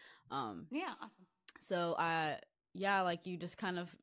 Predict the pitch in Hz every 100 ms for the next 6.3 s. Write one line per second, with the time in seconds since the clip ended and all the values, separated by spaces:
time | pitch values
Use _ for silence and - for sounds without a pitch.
0 | _ 170 185 - 190 190 180 - 220 214
1 | 220 208 196 269 254 277 254 254 240 226
2 | 220 220 - - - _ _ - 180 170
3 | 170 214 240 233 233 214 185 175 180 180
4 | 180 180 180 202 190 196 202 185 160 143
5 | 143 139 139 151 165 - 160 170 160 151
6 | 160 160 156